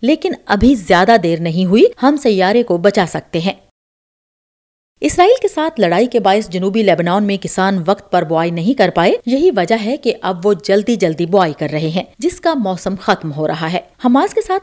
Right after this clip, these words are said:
आर्जी जंगबंदी लेबनान और इसराइल के दरमियान फायरिंग के तबादले में वक्फे का सबब बनी है। किसानों को उम्मीद है कि इस ताखीर से पैदावार मुतासिर नहीं होगी।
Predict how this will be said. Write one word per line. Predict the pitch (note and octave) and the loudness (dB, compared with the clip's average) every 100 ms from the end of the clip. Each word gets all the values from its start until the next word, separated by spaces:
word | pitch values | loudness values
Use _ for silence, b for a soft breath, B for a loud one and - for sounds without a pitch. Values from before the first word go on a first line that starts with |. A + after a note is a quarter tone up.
| - | -2
आर्जी | F#3+ G3+ B3+ | -2 0 -2
जंगबंदी | G3 E3+ E3+ F3 G#3 | -2 -2 -2 -2 -2
लेबनान | F#3+ D#3+ E3+ F3+ G#3+ | 0 0 0 -2 -2
और | - E3+ | 0 -2
इसराइल | - F3 G3+ G#3 A3 | -2 -6 0 0 0
के | F#3+ | -2
दरमियान | E3 D#3+ F3+ F#3 | -2 -2 -2 -2
फायरिंग | F3+ F3+ F#3 G#3+ | -2 0 0 0
के | F#3+ | -2
तबादले | F3 D#3+ D#3+ E3+ G3 | -4 0 0 0 -2
में | F3+ E3+ | -2 -2
वक्फे | E3+ F#3+ - G#3+ | -4 -2 0 0
का | D3 | 0
सबब | C#3+ F3+ E3 B2+ | -4 -2 -2 -2
बनी | D3+ D3 | -6 -4
है। | E3+ - | -6 -4
किसानों | B3+ D4 D#4+ G#4+ | -4 -2 -2 2
को | A#3+ | 2
उम्मीद | F3+ F#3+ C4 | 2 0 0
है | A3+ C4+ | 0 -2
कि | - | 0
इस | G#3 G#3 - | 0 -2 -2
ताखीर | F3+ D#3+ G#3+ A3+ | -2 -2 -2 -2
से | - G3+ | 0 0
पैदावार | G3+ D#3+ D#3+ F3+ G3+ | 0 -2 0 0 0
मुतासिर | E3 D#3+ D3 - F3 | -2 -6 -8 -6 -6
नहीं | F#3+ D#3 | -4 -4
होगी। | C#3+ C3+ D3 | -6 -8 -10